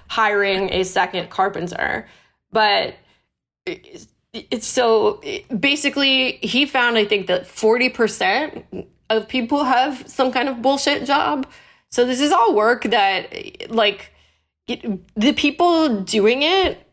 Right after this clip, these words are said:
Speaker 2: are self-identifying. It's like, "I actually do nothing at work all
Speaker 1: Mm-hmm.
Speaker 2: day." So, and it makes people feel bad. So it's not like there, it's not like there wouldn't be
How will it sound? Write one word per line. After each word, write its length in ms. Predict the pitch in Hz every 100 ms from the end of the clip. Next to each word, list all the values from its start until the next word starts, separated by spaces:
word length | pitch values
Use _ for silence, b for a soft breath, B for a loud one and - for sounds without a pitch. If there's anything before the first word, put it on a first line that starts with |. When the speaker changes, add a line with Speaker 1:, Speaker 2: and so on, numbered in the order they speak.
| _ _ _ -
Speaker 2:
are 440 | 220 208 214 208
self-identifying. 960 | 196 240 220 226 220 185 190 202 240 262
It's 140 | 226
like, 160 | 175 190
"I 100 | 196
actually 480 | - 196 - 220 214
do 180 | 208 190
nothing 640 | 180 185 - - 240 226
at 240 | 196 175
work 220 | 175 180 185
all 140 | 196
Speaker 1:
Mm-hmm. 60 | -
Speaker 2:
day." 440 | 220 233 233 - b b b -
So, 340 | 254 214 208 -
and 180 | 220 233
it 120 | 247
makes 280 | 262 - -
people 260 | 269 240
feel 200 | 233 226
bad. 500 | 185 190 196 - - - -
So 160 | 233
it's 200 | 220 220
not 240 | 247 240 247
like 380 | 233 - - _ -
there, 340 | 214 202 196 - b b b
it's 160 | 208 226
not 140 | 247
like 120 | 247
there 160 | 220 226
wouldn't 480 | 185 190 202 196 -
be 680 | 196 185 190 196 196 202